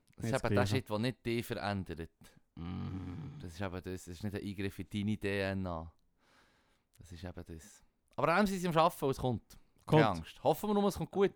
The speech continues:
Speaker 2: Ja,
Speaker 1: So
Speaker 2: jetzt
Speaker 1: wie der,
Speaker 2: das überleben wir nicht.
Speaker 1: so wie der, äh, Schildhammer, oder ich weiss nicht, wie er geheissen, ähm, es gibt der, äh,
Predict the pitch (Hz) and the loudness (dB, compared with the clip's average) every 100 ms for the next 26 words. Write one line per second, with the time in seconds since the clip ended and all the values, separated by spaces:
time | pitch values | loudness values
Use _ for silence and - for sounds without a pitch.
0 | - - - - 123 180 208 139 127 113 | -4 -16 -12 0 8 8 8 4 2 0
1 | 117 135 135 131 117 101 151 156 185 160 | 2 2 2 2 2 2 0 0 -4 -4
2 | 131 131 123 123 123 - 170 190 160 143 | -2 0 0 -2 -4 -6 -8 -6 -2 0
3 | 127 120 117 127 139 139 156 143 139 - | 0 -2 -2 -4 -4 -4 -4 -4 -6 -2
4 | 135 143 - 135 113 107 107 104 101 - | -2 -2 -4 -6 -6 -4 -2 -2 -6 -10
5 | _ _ _ - - - - 110 104 98 | _ _ _ -18 -14 -8 -6 -2 -2 -4